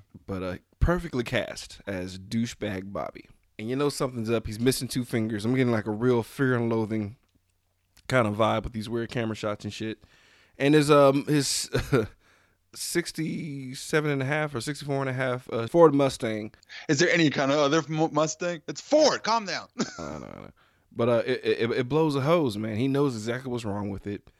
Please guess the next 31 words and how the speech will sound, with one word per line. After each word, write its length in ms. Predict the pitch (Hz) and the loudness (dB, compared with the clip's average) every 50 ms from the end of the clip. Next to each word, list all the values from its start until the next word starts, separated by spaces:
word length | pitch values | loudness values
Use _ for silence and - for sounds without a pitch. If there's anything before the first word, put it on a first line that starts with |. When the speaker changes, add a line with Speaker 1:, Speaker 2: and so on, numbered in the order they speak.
| _ _ _ _ | _ _ _ _
Speaker 1:
He 120 | - 113 | -6 -6
finds 720 | 104 - - 127 123 131 131 131 131 127 127 - - - - - _ _ _ | -4 2 2 4 4 4 4 2 2 0 -4 -4 -8 -10 -12 -18 _ _ _
a 120 | 92 92 | -8 -8
fucking, 600 | 98 - - - 127 123 - - 127 120 120 117 | -8 -6 0 0 0 0 0 -2 -2 0 0 -2
um, 540 | 113 110 110 107 104 101 101 95 95 98 - - 151 - - - - 156 - - 165 139 | -2 -4 -4 -4 -4 -4 -6 -6 -6 -6 -4 -2 -2 -2 -2 0 0 0 2 2 0 -2
<laughs> 520 | 135 - - - 113 113 - _ _ _ | -2 -6 -6 -10 -10 -10 -10 _ _ _
sorry. 420 | - - - 101 - - - 90 - _ - - - - - - - - _ _ _ _ | -20 -12 -10 -8 -8 -8 -10 -12 -14 _ -20 -20 -20 -20 -20 -20 -20 -20 _ _ _ _
Only 220 | - 214 262 262 254 | 6 8 8 8 8
reason 160 | 233 190 170 | 6 6 6
I'm 100 | 143 131 | 6 8
laughing, 260 | 135 131 127 127 120 | 6 6 6 4 2
he 80 | 127 156 | 0 2
finds 280 | 156 214 202 208 180 143 | 2 4 4 4 4 2
a 40 | 127 | 2
mechanic. 480 | 113 110 107 110 104 98 73 - - _ _ _ _ _ _ _ _ _ _ | -2 -2 -4 -4 -6 -6 -8 -12 -16 _ _ _ _ _ _ _ _ _ _
And 520 | 131 127 123 120 113 113 113 110 107 95 - _ _ - _ | 2 2 2 2 2 0 -2 -4 -4 -6 -10 _ _ -10 _
when 140 | 131 139 160 | 0 2 4
you 120 | 185 180 | 4 2
hear 360 | 151 - 254 262 262 247 214 | 4 6 6 6 8 8 6
Billy 400 | 151 110 107 143 151 160 151 147 135 | 6 6 6 8 8 8 8 6 4
Bob 380 | 120 120 127 127 120 107 - - | 6 8 8 8 8 4 0 -2
Thornton, 460 | - 131 127 120 90 78 95 101 113 - _ _ _ | 0 0 0 0 0 -2 -6 -8 -10 -14 _ _ _
you 200 | - 139 175 175 | 2 6 8 8
imagine 560 | 160 147 151 156 151 147 131 135 131 131 120 | 8 8 8 6 6 6 4 2 0 -2 -2
the 100 | 110 107 | -2 -4
character 400 | - - 135 131 123 120 - 120 | 0 4 4 6 4 4 2 2
that 120 | 110 110 107 | 2 4 2
he's 140 | 104 101 | 2 0
playing 440 | - - 113 107 104 98 95 92 - - | -2 -2 -2 -2 -2 -4 -6 -8 -10 -12
right 380 | - 98 98 98 95 92 90 92 | -14 -8 -4 -2 -2 -2 -2 -4
here. 300 | 95 87 73 - - | -6 -6 -8 -8 -12